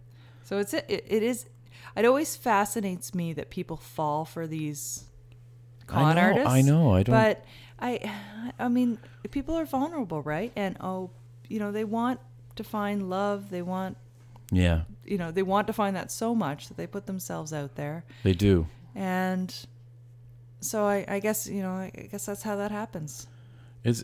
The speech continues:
Speaker 2: I, I don't know. I don't know how it happens either, and it's so easy to just, uh, be ignorant and say, "Why didn't that person just get out of that situation?" But it, it doesn't, it doesn't work that way. Once you're in,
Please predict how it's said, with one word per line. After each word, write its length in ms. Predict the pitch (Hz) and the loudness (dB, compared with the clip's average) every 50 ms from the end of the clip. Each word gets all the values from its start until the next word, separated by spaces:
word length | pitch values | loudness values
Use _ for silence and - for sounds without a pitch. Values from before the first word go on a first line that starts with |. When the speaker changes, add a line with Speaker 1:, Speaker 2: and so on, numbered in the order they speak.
| - | -6
Speaker 2:
I, 560 | - 71 73 - 98 104 101 98 - 98 107 117 | -10 -10 -6 0 4 4 4 6 6 8 8 8
I 40 | |
don't 180 | 110 104 92 87 | 10 10 8 8
know. 300 | 80 76 76 73 76 78 | 6 4 4 2 2 4
I 100 | 73 95 | 4 6
don't 140 | 113 139 147 | 8 10 10
know 80 | 147 143 | 10 10
how 240 | 131 127 113 107 104 | 10 10 10 10 10
it 60 | 98 | 8
happens 340 | 98 98 - - 92 85 90 | 8 6 6 6 4 4 6
either, 460 | 82 82 85 82 90 92 95 98 92 | 6 6 6 6 6 6 6 4 4
and 380 | - 85 85 85 82 82 78 | 4 4 4 6 6 4 2
it's 220 | - - 85 - - | 2 0 0 0 2
so 160 | - 107 101 | 2 4 6
easy 360 | 95 92 87 87 95 90 90 | 6 6 6 4 4 4 4
to 160 | 82 - - 78 | 2 -2 -4 -2
just, 400 | - 85 80 - - - - 80 | 0 0 0 0 -2 -2 -2 -2
uh, 220 | 78 76 76 73 | 0 0 0 -2
be 260 | 73 76 90 90 - | -2 0 0 0 2
ignorant 440 | 85 92 87 87 82 80 78 78 - | 2 2 4 4 4 4 4 4 2
and 120 | - 80 78 | 2 0 0
say, 160 | - 78 76 | 0 0 0
"Why 220 | 73 78 85 101 | 2 2 2 4
didn't 220 | 110 113 117 113 - | 4 4 4 4 4
that 260 | 104 98 92 - - | 4 2 2 0 0
person 340 | - 95 90 - - 90 82 | 0 0 0 2 2 2 2
just 240 | - 90 - - | 2 0 -2 0
get 140 | - 90 87 | 2 2 4
out 100 | 87 85 | 4 4
of 80 | 87 85 | 4 4
that 140 | 80 62 - | 2 2 0
situation?" 720 | - 85 - - 82 82 85 90 87 - - 78 76 76 - - - - - - - - | -2 -2 -2 -2 0 2 2 2 2 0 0 0 0 -2 -2 -6 -12 -18 -18 -18 -8 -2
But 100 | - 85 | 2 4
it, 160 | 87 80 - - | 4 4 4 2
it 100 | - 90 | 0 2
doesn't, 320 | - 104 104 117 104 71 - | 4 4 4 4 2 2 0
it 120 | - 82 - | -2 -2 2
doesn't 260 | 104 92 87 78 67 | 2 2 2 2 0
work 220 | 69 78 82 - | 0 0 0 0
that 200 | - 73 64 - | 0 -2 -2 0
way. 340 | - 67 69 69 71 92 - - - - - - - - | 0 0 0 0 0 -2 -4 -6 -14 -20 -20 -20 -2 4
Once 240 | 95 107 135 - - | 6 6 8 8 8
you're 140 | 120 95 85 | 8 8 10
in, 400 | 85 85 85 85 87 85 85 | 10 8 8 8 8 6 4